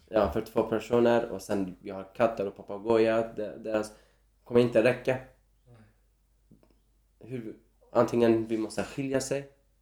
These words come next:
Speaker 1: Och jag vet inte, alltså det går inte.
Speaker 2: Vad skulle du vilja skulle hända? Vill du bli inkallad till Säpo igen för ett nytt förhör? Vad är det, vad är ditt drömscenario?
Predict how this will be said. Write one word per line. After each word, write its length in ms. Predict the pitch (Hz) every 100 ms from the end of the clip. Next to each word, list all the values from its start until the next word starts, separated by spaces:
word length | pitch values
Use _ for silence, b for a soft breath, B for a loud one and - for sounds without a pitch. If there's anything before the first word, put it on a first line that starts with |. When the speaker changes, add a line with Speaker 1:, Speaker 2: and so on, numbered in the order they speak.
| _ _ _ _ _ _ _ _ _ _ _ _ _ _ _ _ _ _
Speaker 1:
Och 560 | 104 107 104 104 101 101 - _ _ _ _ _ _ _ _ _ _ _ _ _ _ -
jag 80 | 127
vet 140 | 135
inte, 260 | 127 - -
alltså 240 | 104 120
det 260 | 117 120 131
går 180 | 165
inte. 340 | 180 165 - - _ - _ _ _ _ _ _ _
Speaker 2:
Vad 140 | 131
skulle 260 | - 127 117
du 60 |
vilja 280 | 117 110 107
skulle 240 | - 104
hända? 480 | 120 120 104 107 127 - _ 113 110 _
Vill 200 | 117 110
du 80 | 113
bli 260 | 104 110 _
inkallad 500 | _ 117 101 117 135
till 100 | 135
Säpo 460 | 120 113 104 - 110
igen 320 | 113 143 147
för 140 | 139 110
ett 120 | -
nytt 220 | 131 -
förhör? 460 | - 123 117 107 104 - 113 107
Vad 180 | 120 117
är 60 |
det, 300 | 117 113 104 107 - 110
vad 140 | 120
är 40 | 117
ditt 540 | 113 _ _ 110 104
drömscenario? 720 | 110 107 98 - 104 113 113